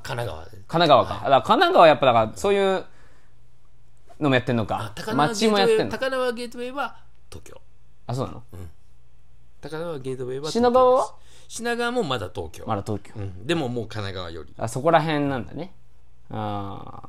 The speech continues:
Speaker 2: ー。プラス港か。
Speaker 1: うん。
Speaker 2: 物流網の要所として、まあ、大動脈にも神奈川は入ってますからね。
Speaker 1: そうだね。
Speaker 2: さあ、残るところ、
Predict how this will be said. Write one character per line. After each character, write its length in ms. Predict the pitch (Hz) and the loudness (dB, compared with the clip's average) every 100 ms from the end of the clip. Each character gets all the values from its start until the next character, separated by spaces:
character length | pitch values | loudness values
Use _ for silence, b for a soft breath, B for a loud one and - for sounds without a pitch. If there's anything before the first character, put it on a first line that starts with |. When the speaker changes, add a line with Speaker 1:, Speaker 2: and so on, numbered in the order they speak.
| - | -14
Speaker 2:
ー。 60 | - - - - - - | -14 -16 -16 -16 -12 2
プ 80 | |
ラ 120 | 220 233 | 4 4
ス 320 | 285 269 - 127 | 4 2 0 -4
港 340 | 127 120 110 | -2 -2 -2
か。 240 | - - - | -4 -8 -12
Speaker 1:
う 40 | |
ん。 40 | 85 b b b b b - | -14 b b b b b -8
Speaker 2:
物 280 | 127 151 233 | -2 0 2
流 200 | 247 240 | 4 6
網 220 | 170 127 | 6 4
の 80 | 107 | 4
要 200 | 110 143 | 4 4
所 100 | 139 123 | 2 -2
と 60 | |
し 100 | 117 | -4
て、 160 | 117 113 | -4 -2
ま 100 | 175 | 2
あ、 20 | |
大 220 | 196 269 294 | 6 6 6
動 140 | 285 | 6
脈 200 | 226 196 | 4 2
に 60 | 202 | 0
も 100 | 175 | 0
神 60 | |
奈 180 | 185 196 | 0 4
川 140 | 151 | 6
は 60 | 104 | 6
入 120 | 143 | 4
っ 40 | 123 | -2
て 80 | |
ま 60 | 104 | -8
す 100 | - | -10
か 60 | 90 | -12
ら 80 | |
ね。 140 | 110 117 | -10 -10
Speaker 1:
そ 180 | - 95 | -8 -10
う 60 | |
だ 60 | 95 | -10
ね。 140 | 143 - - - - | -14 -14 -16 -14 -2
Speaker 2:
さ 420 | - 226 131 - - | 10 12 12 6 -14
あ、 40 | - - - - - - - - - | -14 -14 -14 -14 -16 -16 -16 -12 -2
残 220 | 139 151 | 4 6
る 80 | 135 | 6
と 100 | 110 | 2
こ 100 | 101 | 0
ろ、 180 | 87 | -4